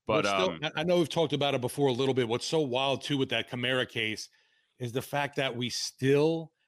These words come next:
Speaker 2: haven't seen this supposed video that's, that there's of the whole incident. And that's, that's just really surprising to me. I guess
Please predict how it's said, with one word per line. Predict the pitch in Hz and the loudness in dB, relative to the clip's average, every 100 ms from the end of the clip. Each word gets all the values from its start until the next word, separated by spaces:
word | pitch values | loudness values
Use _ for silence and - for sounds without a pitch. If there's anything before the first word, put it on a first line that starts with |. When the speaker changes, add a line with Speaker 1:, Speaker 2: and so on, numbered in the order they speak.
| _ | _
Speaker 2:
haven't | - 135 135 139 | -4 -2 -2 -2
seen | - 139 135 | -4 -2 0
this | 131 113 | 0 -2
supposed | 131 120 131 135 120 104 | -6 -4 0 2 0 -2
video | 98 139 131 107 107 | -2 2 2 2 0
that's, | 107 110 - - - | 0 -2 -4 -12 -6
that | 117 113 | -4 0
there's | 117 113 98 - | 0 0 -4 -6
of | 123 113 110 | -2 -2 -4
the | 123 117 | -2 0
whole | 139 123 | 0 0
incident. | 131 139 135 107 107 - _ _ _ _ - | 0 -2 0 -2 -2 -8 _ _ _ _ -4
And | 117 117 113 | -2 -2 -2
that's, | 127 - | -4 -4
that's | 135 135 | -4 0
just | 160 123 | 0 2
really | 160 151 | 2 2
surprising | - 135 135 131 120 | 0 0 0 -2 -4
to | 110 | -4
me. | 113 | -2
I | 110 | 0
guess | 107 120 - | 0 -2 -4